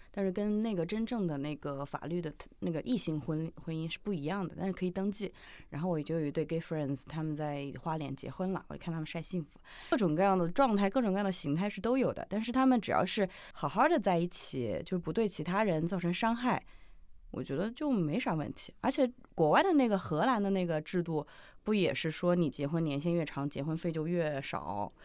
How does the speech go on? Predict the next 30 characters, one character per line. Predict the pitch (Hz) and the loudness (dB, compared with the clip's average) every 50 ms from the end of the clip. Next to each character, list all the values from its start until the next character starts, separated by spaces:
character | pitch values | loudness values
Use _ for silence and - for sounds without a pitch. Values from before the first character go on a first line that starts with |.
| - - - - - | -20 -20 -20 -18 -8
我 | - 143 143 | -2 0 2
要 | 143 156 175 | 2 2 4
跟 | 170 175 | 4 4
他 | 175 175 175 | 4 4 4
在 | 170 170 180 | 2 2 2
一 | 170 165 | 2 2
起 | - - 143 | 2 0 -2
一 | 151 160 | -2 0
百 | 170 151 135 | 0 0 0
年， | 135 135 135 139 147 | 2 0 0 0 0
我 | 151 143 135 | 0 0 0
就 | 156 | -2
不 | 151 - 143 | -2 0 0
用 | 156 175 175 170 156 151 - - | 2 2 2 2 0 -2 -6 -10
负 | - - - 170 | -16 -6 -4 -2
担 | 156 156 151 | 0 0 -2
这 | 160 | -2
个 | 156 156 | -2 -4
结 | 147 - 131 | -4 -4 -4
婚 | 143 165 160 | -2 -2 -4
费 | 170 - 190 170 156 | -2 0 0 0 0
用， | 143 143 135 - 185 | 0 -2 -4 -4 -4
就 | - 170 | -6 -6
看 | 170 - - 226 202 | -6 -2 0 2 2
你 | 175 | 2
自 | 139 143 165 | 2 0 -2
己 | 175 175 | -2 0
的 | 165 180 | 0 0
选 | 180 - 175 131 85 110 | 0 0 0 0 0 -2
择。 | - - 80 76 | -2 -4 -4 -4